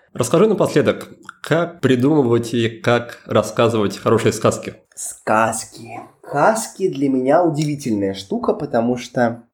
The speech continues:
Speaker 2: я учился, когда второй раз у Мужицкой на Н Л П мастере. Н Л П же это вообще не про манипуляции. Я каждый раз ржу и рассказываю историю про кухонный нож.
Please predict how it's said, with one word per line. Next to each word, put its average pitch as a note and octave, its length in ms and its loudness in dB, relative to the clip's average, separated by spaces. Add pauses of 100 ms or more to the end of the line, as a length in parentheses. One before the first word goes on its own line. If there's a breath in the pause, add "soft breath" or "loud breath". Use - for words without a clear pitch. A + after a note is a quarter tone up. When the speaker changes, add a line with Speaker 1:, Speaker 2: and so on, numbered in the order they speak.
Speaker 2:
я C3 320 2
учился, D3 400 0
когда A2+ 220 2
второй B2+ 340 4
раз A2+ 480 0
у A2+ 140 -8
Мужицкой A#2+ 500 -2
на G2 60 -6
Н G2+ 140 -6
Л A2 100 -4
П A2 160 -8
мастере. A#2+ 640 -2 (180)
Н C3+ 100 2
Л C#3 140 2
П G3+ 160 0
же D#3 120 4
это C#3 160 2
вообще C3+ 260 -2
не F#3 120 0
про D3+ 180 -2
манипуляции. D3+ 800 0
Я G#2+ 100 2
каждый C#3+ 380 0
раз A#2+ 260 2
ржу C3 360 0
и - 20 2
рассказываю A2 500 0
историю D#3+ 320 0
про G#2+ 160 0
кухонный B2 460 0
нож. - 340 -4